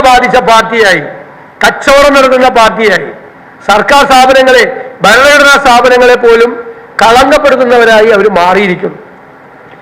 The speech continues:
അപ്പോ ഈ സി പി എം ഇതാണ് ചെയ്യുന്നതെങ്കിൽ ഘടകകക്ഷികൾ അത് തന്നെ ചെയ്തുകൊണ്ടിരിക്കുകയാണ്. ലക്ഷക്കണക്കിന് വിദ്യ-, ഉദ്യോഗാർത്ഥികൾ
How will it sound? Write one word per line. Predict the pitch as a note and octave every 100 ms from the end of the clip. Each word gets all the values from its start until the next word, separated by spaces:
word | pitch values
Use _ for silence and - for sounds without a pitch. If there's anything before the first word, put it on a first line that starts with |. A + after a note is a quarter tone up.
| - - - - -
അപ്പോ | F3 A#3 B3+ B3 - - - - - - F3+
ഈ | F#3 B3
സി | - A3+
പി | C#4
എം | C#4 C#4
ഇതാണ് | B3+ C4 C4+ B3+
ചെയ്യുന്നതെങ്കിൽ | B3 A#3+ A#3+ A#3 A3 A3+
ഘടകകക്ഷികൾ | A3+ A3+ A3+ A#3
അത് | A#3 G#3 A3
തന്നെ | A3
ചെയ്തുകൊണ്ടിരിക്കുകയാണ്. | G#3+ G3 G3 F3+ F3 D#3+ - - - - - - - - F#3+
ലക്ഷക്കണക്കിന് | - C4+ B3+ B3+ B3 B3
വിദ്യ-, | A#3+ F#3 B3+ C#4
ഉദ്യോഗാർത്ഥികൾ | G#3 F3+ A#3 A#3 A#3 G3+ G#3